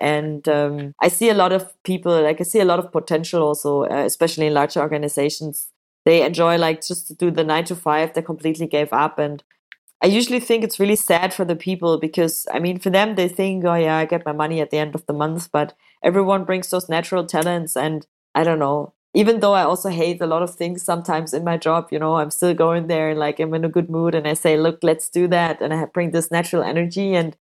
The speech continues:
I have the feeling a lot of people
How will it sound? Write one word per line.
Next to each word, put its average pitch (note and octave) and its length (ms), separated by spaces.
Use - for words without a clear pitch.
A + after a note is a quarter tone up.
I E3+ 240
have F#3 240
the F#3 80
feeling F3 400
a F2 100
lot E3 140
of E3+ 160
people F#3+ 600